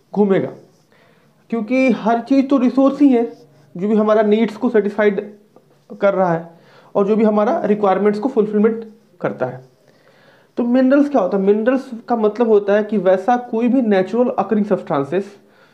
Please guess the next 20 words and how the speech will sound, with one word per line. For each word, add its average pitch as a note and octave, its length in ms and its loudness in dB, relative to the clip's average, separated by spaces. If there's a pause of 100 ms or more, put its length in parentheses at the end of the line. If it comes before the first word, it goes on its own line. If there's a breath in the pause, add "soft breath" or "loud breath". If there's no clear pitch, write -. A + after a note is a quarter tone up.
(120 soft breath)
जो F3+ 160 0
अर्थ A#3+ 540 -2
crust A#3 240 -2
के C4+ 80 0
अंदर G3+ 360 0
होता F3+ 300 -2
है, F3+ 240 -8 (360 loud breath)
उसका G#3+ 220 0
एक C4+ 120 -2
definite G#3+ 380 -2
shape B3 400 0
होगा, A#2+ 180 -2 (520)
कुछ G#3 120 -6
उसका A3+ 180 0
structure G#3+ 520 0
होगा, D3 180 -4
उसका - 260 -4
कुछ G#3 220 -8
compositions G#3 800 0
होगा, - 220 -2